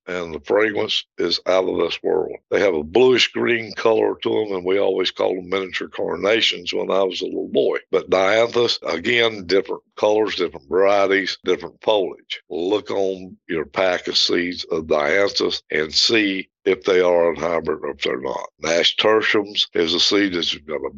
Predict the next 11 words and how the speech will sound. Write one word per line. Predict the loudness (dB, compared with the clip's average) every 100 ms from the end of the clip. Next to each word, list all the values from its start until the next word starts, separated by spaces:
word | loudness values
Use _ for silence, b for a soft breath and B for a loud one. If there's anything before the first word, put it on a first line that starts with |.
| -2
beautiful | 0 0 0 0
dark | 2 0 -2
green | -8 -8 -4
foliage, | 0 2 4 2 0 -8 -6
usually | -2 0 2 0 0
has | 0 2 2 0 -4 -4
a | -2 0 -2 -6 -6
really | 0 2 2
bright | 0 0 2 0 -2
red | 2 2 2 0 -8 -14 -4
bloom | 0 2 2 -2 -8